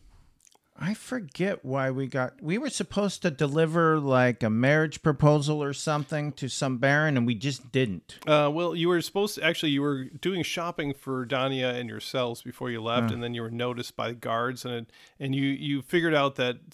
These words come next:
Speaker 2: you know, when you were hiring Dania and asking her to go someplace that it's death to go to if you're not a royal, um, somebody overheard you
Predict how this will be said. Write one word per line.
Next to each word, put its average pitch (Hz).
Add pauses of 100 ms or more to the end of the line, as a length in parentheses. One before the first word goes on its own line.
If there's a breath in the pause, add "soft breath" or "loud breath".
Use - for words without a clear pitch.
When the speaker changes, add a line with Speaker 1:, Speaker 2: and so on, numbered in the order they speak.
(220)
Speaker 2:
you 143
know, 123
when 139
you 139
were 131
hiring 135
Dania 117
and 117
asking 123
her 120
to 117
go 117
someplace 120
that 113
it's 107
death 110
to 117
go 113
to 117
if 113
you're 120
not 110
a 120
royal, 117 (460 loud breath)
um, 117
somebody 208
overheard 135
you 107